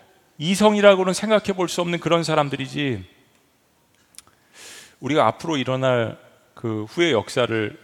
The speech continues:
지금 먼저 본 거잖아요. 근데 그런 의미에서 이 역사를 보면서 오늘 대화를 엿보는 겁니다. 군중들의 입장에서도 한번 생각을 해보시는 거예요.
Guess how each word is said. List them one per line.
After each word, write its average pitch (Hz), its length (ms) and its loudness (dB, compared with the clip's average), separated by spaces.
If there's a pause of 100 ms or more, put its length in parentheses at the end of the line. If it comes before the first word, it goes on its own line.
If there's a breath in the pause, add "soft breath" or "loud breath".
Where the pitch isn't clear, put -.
지금 110 220 -10
먼저 104 260 -2
본 104 220 -8
거잖아요. 95 600 -6 (1160)
근데 156 120 -10
그런 175 320 -2
의미에서 135 680 -4 (1200)
이 147 120 -4
역사를 151 380 0
보면서 117 420 -6
오늘 139 360 -4
대화를 104 680 -4 (220)
엿보는 107 460 -4
겁니다. 85 440 -12 (360)
군중들의 196 500 -2
입장에서도 165 520 -2
한번 156 180 -4
생각을 175 420 -4
해보시는 160 440 -4
거예요. 73 280 -12